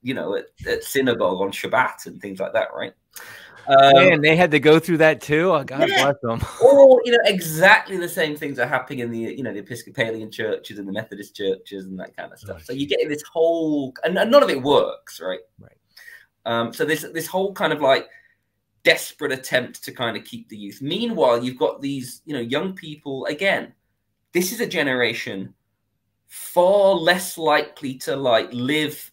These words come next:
Speaker 1: near the extended family than their, certainly than their parents, and s-, even more so their grandparents, far more likely to have mixed marriages. Um,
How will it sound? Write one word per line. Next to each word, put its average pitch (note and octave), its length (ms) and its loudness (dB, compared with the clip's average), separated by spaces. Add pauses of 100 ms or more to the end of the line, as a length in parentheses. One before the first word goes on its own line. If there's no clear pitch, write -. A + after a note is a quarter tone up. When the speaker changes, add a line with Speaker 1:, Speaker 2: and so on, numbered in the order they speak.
Speaker 1:
near C3 800 0 (960)
the B2+ 160 0
extended B2+ 540 -2
family A#2+ 460 -2
than A2+ 140 -6
their, A2 260 -2
certainly G2 260 -8
than G#2+ 160 -10
their G#2 140 -4
parents, G2+ 540 -4
and G2+ 160 -12 (240)
s-, - 260 -14
even C#3+ 340 0
more B2 220 0
so A2 240 -6
their G#2 340 -4 (500)
grandparents, G#2 640 -4 (140)
far G#3+ 440 6
more D#3+ 240 2
likely B2+ 320 2
to A#2 240 -2
have A#2 320 0
mixed A2+ 300 -10
marriages. F#2+ 480 -10 (1500)
Um, C#3 520 -2